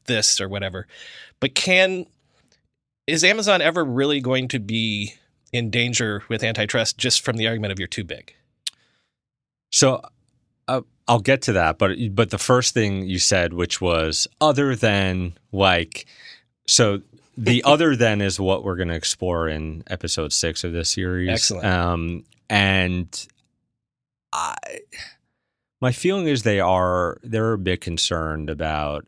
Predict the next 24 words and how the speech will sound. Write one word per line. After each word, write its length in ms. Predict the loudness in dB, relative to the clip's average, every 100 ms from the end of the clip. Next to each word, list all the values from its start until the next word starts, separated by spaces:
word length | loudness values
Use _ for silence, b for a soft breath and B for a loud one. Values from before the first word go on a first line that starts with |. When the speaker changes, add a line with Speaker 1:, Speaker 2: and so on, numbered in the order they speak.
| -10
Speaker 2:
um, 480 | -8 -8 -10 -12 -16 _ _ _ _
like, 280 | -10 -10 -8
the 80 | -6
spotlight 800 | -4 -2 -2 -2 -6 -6 -8 -12 -10
on 480 | -8 -6 -8 -10
competition 840 | -12 -10 -8 -8 -8 -6 -4 -6 -8 _ -10
on 340 | -8 -8 -8
the 160 | -10 -10
Amazon 400 | -12 -12 -12 -12
Speaker 1:
Mm. 40 |
Speaker 2:
platform. 540 | -12 -10 -10 -10 -10 -14 b b b b b
You 60 | -2
know, 60 |
if 120 | -2 -2
you 60 |
talk 220 | 0 0 0
to 80 |
people 260 | -4 -2 0
around 340 | 0 0 0
the 60 | -2
company 360 | -4 -4 -4 -2
back 300 | -2 -2 -2
last 340 | -4 -4 -6
fall, 640 | -6 -6 -4 -4 -4 -6